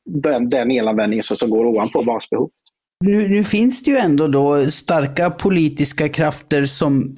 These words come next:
Speaker 2: som inte vill ha någon kärnkraft, och de, de tycks väl tänka sig att, eh, eh, eller i alla fall inte någon ny kärnkraft. De, de flesta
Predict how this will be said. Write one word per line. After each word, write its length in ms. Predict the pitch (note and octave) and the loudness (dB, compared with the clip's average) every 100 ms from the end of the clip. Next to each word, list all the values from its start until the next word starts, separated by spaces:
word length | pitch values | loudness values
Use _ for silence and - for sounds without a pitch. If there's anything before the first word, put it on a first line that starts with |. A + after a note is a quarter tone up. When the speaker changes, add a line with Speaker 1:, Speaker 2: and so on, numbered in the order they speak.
| - | -12
Speaker 2:
som 460 | - - C#3+ C#3+ C#3 | -6 0 2 2 0
inte 800 | E3+ D3 B2 - - D3 C#3+ C#3 | 0 2 0 -2 -2 0 2 0
vill 520 | D3 C#3 E3 D#3+ C#3+ | 0 2 2 2 2
ha 440 | C#3 - G3+ A#3 A#3+ | 0 0 2 2 2
någon 280 | G#3 G3 | 2 2
kärnkraft, 640 | F3 F#3+ F3 D#3+ D#3+ D3+ - | 0 0 0 0 0 -2 -2
och 260 | E3 D#3+ - | -2 -2 -2
de, 460 | F3 F3 - D3+ | 0 0 -2 -2
de 480 | D3+ E3 F3+ G3+ G#3 A3 | 0 2 2 2 0 -2
tycks 380 | - G#3+ - - | -4 -4 -4 -2
väl 160 | G3 | 0
tänka 520 | F#3 G3 E3+ D#3+ G#3+ | 0 0 0 0 -2
sig 300 | G#3+ - F3 | -2 -2 -2
att, 420 | - D3+ D3 - - | -2 -2 -2 -4 -2
eh, 160 | D3+ C#3 C3+ - - _ | 0 0 -4 -18 -20 _
eh, 320 | C#3 C3+ C3 C3 | -2 0 0 0
eller 160 | D#3 | 2
i 80 | D3+ | 2
alla 200 | D3 C#3+ | 0 0
fall 200 | C#3 D#3+ | 0 0
inte 220 | E3 C#3 | 0 0
någon 280 | D3 C#3 C#3+ | 2 2 2
ny 220 | F#3+ F#3+ | 2 0
kärnkraft. 580 | C3+ C#3 A2+ G#2+ A2 - | 0 0 0 0 -2 -2
De, 200 | C3 B2 | 0 2
de 200 | B2+ C3 | 2 0
flesta 360 | - C3+ - | -2 -4 -2